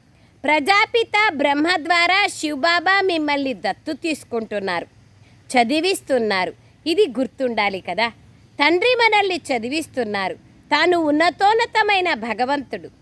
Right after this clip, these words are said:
ఆత్మలందరూ ఈ డ్రామా యొక్క బంధనంలో లేదా ఈ డ్రామా దారంలోని మాలలోని మణిపూసలుగా ఉన్నారు. మేము ప్రారంభంలో ధనవంతులుగా ఉంటిమి,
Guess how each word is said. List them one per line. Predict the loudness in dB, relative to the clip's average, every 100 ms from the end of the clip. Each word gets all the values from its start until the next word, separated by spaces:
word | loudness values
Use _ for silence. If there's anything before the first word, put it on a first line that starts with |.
| _ -20 -20 -12 0
ఆత్మలందరూ | 0 2 4 4 6 4 2 2 4
ఈ | 4 2 0
డ్రామా | -4 -2 0 0 0
యొక్క | 0 -2 -4 -4 -2
బంధనంలో | -2 -2 -2 0 0 0 0 2 2 0 -8 -20 -20 _ 0
లేదా | 2 4 2
ఈ | 0 0 -4
డ్రామా | -4 -2 0 2 2 2
దారంలోని | 0 0 0 0 0 2 2 2 0
మాలలోని | -2 -2 -2 0 0 2 2 0
మణిపూసలుగా | -2 -4 -6 -6 -8 -6 -6 -2 -2 -2
ఉన్నారు. | -2 -6 -8 -12 -20 -20 -20 -20 -20 -10 0
మేము | 2 2 0 -2
ప్రారంభంలో | 0 0 2 2 2 0 0 2 2 2
ధనవంతులుగా | 2 2 2 -2 -2 -4 -4 0 0
ఉంటిమి, | 0 -2 -4 -2 -2 -4